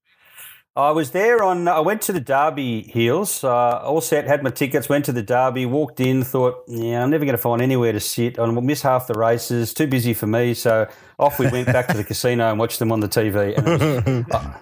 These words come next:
Speaker 1: it's just, uh, I mean, I'd rather see everything that's going on. Some people go for the, for the, the social side of it. I wasn't there for that. So I, I wanted to see the races interstate. I wanted to see my horse run,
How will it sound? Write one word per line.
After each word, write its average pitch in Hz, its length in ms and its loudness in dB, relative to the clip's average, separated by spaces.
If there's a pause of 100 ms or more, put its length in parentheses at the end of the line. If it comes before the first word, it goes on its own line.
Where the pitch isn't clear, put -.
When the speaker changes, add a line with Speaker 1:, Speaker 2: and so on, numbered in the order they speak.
(580)
Speaker 1:
it's - 240 0
just, - 320 -2
uh, 131 420 2
I 170 100 0
mean, 175 120 2
I'd 190 220 0
rather 165 240 2
see 135 240 0
everything 123 200 2
that's 110 120 -2
going 117 320 0
on. 135 100 0
Some 156 220 2
people 135 260 -2
go 123 220 2
for 120 160 -2
the, 110 200 2 (300)
for 117 120 0
the, 113 320 2
the 117 60 -6
social 123 380 0
side 120 300 0
of 120 100 -2
it. 135 60 0
I 135 80 0
wasn't 131 300 0
there 113 140 2
for 107 140 -6
that. 127 360 0
So 120 300 2
I, 131 260 -2
I 165 40 2
wanted 160 180 0
to 117 60 -4
see 131 120 0
the 110 100 0
races 117 360 2
interstate. 135 560 -2
I - 20 -10
wanted 117 160 -2
to 107 60 -6
see 107 100 -2
my 139 240 2
horse 147 320 -2
run, 139 520 0